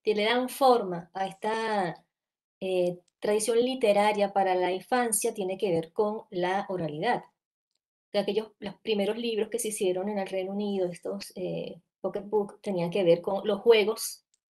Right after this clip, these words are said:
eh, de los niños en la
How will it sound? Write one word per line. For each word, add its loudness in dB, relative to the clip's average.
eh, 2
de 0
los 2
niños 0
en 2
la 4